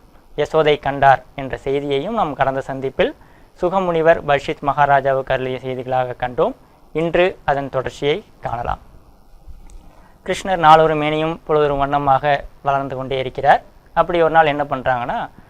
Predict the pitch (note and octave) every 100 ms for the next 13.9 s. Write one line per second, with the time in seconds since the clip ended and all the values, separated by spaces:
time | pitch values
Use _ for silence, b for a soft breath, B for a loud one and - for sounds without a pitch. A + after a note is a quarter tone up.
0 | b b E3 F#3+ F#3 E3 D#3 - D#3 E3
1 | D#3+ D3 C#3+ D#3+ D#3+ F3 E3+ D#3 D#3 D3
2 | C#3 C#3 - D#3 C#3 C#3+ C#3+ C#3 E3 F3+
3 | C#3 - E3 F3 C#4 b b b - -
4 | E3+ E3 E3 D#3+ C#3+ D#3+ F#3 D3 C#3 C3+
5 | C3 - D#3 C#3+ - C#3 C#3 D#3 C#3+ C#3
6 | C3+ C#3 C#3 C#3 C3+ C3+ C3 B2+ B2+ D3
7 | C#3 C#3+ A3+ - b b - C#3 C3+ C#3
8 | C#3 C#3 C3+ B2+ C3+ C#3 D3 C#3 - C3+
9 | C3 C3+ C3 D#3 F#3 - C#3 C3 B2+ C3
10 | C#3+ D3 C3 C3 B2+ B2+ B2+ C#3 C#3 -
11 | D#3+ D#3 D3+ D3 C#3+ C3+ D3 C#3+ C#3+ C3
12 | D3+ C3+ B2+ A#2+ B2 E3+ D3 B2 - C3+
13 | C#3+ C3 B2+ A#2+ A#2+ A#2 - C3+